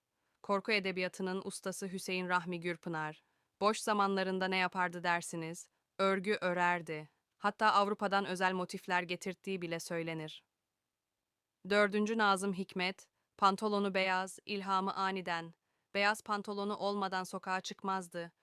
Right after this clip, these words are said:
Çünkü Nazım Hikmet, şiirlerini pantolonuna bile yazacak kadar doluydu.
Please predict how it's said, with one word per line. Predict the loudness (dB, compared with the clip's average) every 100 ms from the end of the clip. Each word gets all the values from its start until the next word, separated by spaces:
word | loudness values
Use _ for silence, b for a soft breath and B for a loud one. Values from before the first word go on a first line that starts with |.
| _ -10
Çünkü | -4 -4 -2 0
Nazım | 2 2 0
Hikmet, | -6 -6 -6 -6 -6 -16 _
şiirlerini | -12 -4 -2 0 0 0 -2
pantolonuna | -2 -2 -2 -2 0 0 -2
bile | -2
yazacak | -2 -2 -2 -2 -2
kadar | -4 -2 -2 -2
doluydu. | -6 -6 -6 -8